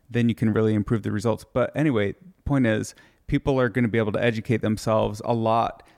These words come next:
through these, um, Q and A, through these, through these chatbots. I think people are gonna use them a lot. And 'cause this is the first version,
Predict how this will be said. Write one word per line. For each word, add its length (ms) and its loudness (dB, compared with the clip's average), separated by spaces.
through 260 0
these, 600 0
um, 500 0
Q 220 -2
and 80 2
A, 220 2
through 280 -2
these, 260 -2
through 200 -2
these 180 -2
chatbots. 680 -4
I 80 -6
think 200 -4
people 240 -4
are 40 -2
gonna 140 -2
use 160 -2
them 100 -4
a 60 -4
lot. 240 -6
And 420 0
'cause 140 -2
this 160 -2
is 160 -10
the 180 -8
first 360 -2
version, 600 -2